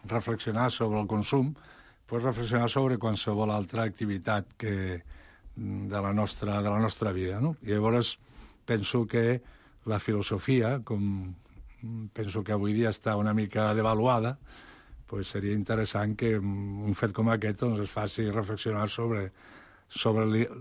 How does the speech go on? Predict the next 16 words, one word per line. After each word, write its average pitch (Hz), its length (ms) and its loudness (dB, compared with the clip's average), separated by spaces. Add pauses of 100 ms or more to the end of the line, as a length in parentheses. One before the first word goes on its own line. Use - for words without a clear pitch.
(160)
no 135 220 6
tan 147 160 4
sols 131 220 4
l'interès, 131 340 2
sinó 147 240 4
la 135 160 4
necessitat, 120 680 2
anem 127 200 2
a 113 60 0
dir, 131 220 0 (520)
que 120 160 2
tenim, 131 500 4
anem 120 160 2
a 113 60 0
dir, 123 240 4
de, 127 400 2